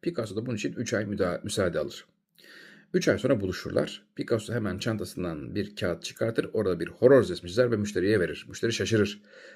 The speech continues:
Der ki, "Sen bu resim için benden üç ay istedin ama bir dakikada çizdin.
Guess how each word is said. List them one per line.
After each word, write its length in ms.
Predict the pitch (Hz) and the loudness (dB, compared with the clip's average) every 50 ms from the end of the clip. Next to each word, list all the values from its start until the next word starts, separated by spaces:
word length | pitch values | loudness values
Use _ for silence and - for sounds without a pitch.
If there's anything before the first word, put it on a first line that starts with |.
| - _ - | -10 _ 0
Der 200 | 117 135 151 - | 2 2 2 0
ki, 160 | - 131 101 | 0 -2 -2
"Sen 580 | - - - 127 131 127 107 82 87 90 95 | -2 -4 -4 -2 -2 -2 -4 -6 -6 -8 -6
bu 380 | 104 120 139 147 135 101 - - 98 | -4 0 4 6 6 4 4 2 2
resim 280 | 107 107 104 - 101 | 0 2 2 0 -2
için 320 | 104 104 - 143 139 113 104 | -2 -2 0 0 2 2 2
benden 360 | 107 107 107 101 90 85 - | 2 2 4 2 2 0 0
üç 200 | - 156 - - | 0 0 0 2
ay 140 | - 90 85 - | 0 0 -2 -2
istedin 340 | - 120 - 135 151 175 165 - | -4 -4 -2 2 2 2 2 2
ama 440 | 123 123 107 - 85 - 87 101 | 2 2 2 2 0 -4 -2 4
bir 180 | 143 180 160 120 | 6 6 8 6
dakikada 340 | 113 104 104 - 127 135 131 | 4 2 4 4 4 4 4
çizdin. 400 | - 113 101 92 92 82 82 | 2 -2 -2 0 -2 -4 -4